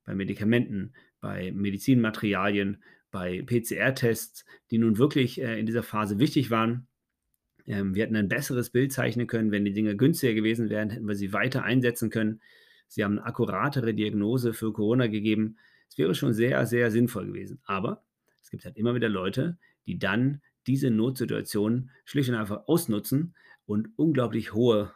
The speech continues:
Preise verlangen, um ihre Gewinne damit zu steigern. Was würde nun passieren, wenn wir dieses Prinzip des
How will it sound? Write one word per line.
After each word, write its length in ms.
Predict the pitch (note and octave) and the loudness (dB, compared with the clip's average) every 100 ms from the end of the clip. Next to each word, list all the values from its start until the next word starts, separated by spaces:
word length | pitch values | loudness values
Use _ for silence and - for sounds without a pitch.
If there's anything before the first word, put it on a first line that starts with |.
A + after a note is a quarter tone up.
| _ - | _ -6
Preise 380 | - B2+ A#2 | 4 4 4
verlangen, 480 | A2 F#2+ F2+ A#2+ F3 - _ - _ | 0 -2 -2 -4 -6 -14 _ -20 _
um 380 | - G#2+ G#2+ G2+ - _ | -2 0 2 0 -6 _
ihre 500 | C#3 D3+ B2+ B2 B2+ _ _ | 2 4 4 2 -2 _ _
Gewinne 460 | G#2+ F#2 A#2+ C3 G2+ | -4 2 4 6 2
damit 340 | G2+ G2+ F#2+ | 0 0 -2
zu 120 | - | -6
steigern. 520 | F2+ G2+ F#2+ - E3+ - _ _ _ _ _ _ _ _ - | -6 -6 -6 -10 -16 -20 _ _ _ _ _ _ _ _ 2
Was 260 | B2 C3+ | 2 4
würde 160 | B2+ A#2+ | 4 6
nun 160 | A#2 A2 | 4 2
passieren, 560 | G#2 - C3 G#2 - - - - _ | -2 2 2 2 -4 -18 -20 -20 _
wenn 160 | F#2+ F#2 | -6 -6
wir 60 | |
dieses 260 | F#2 F2+ - | -6 -8 -8
Prinzip 500 | - - F3+ D#3 - | -8 -4 -2 -2 -4
des 300 | G2 - | -8 -8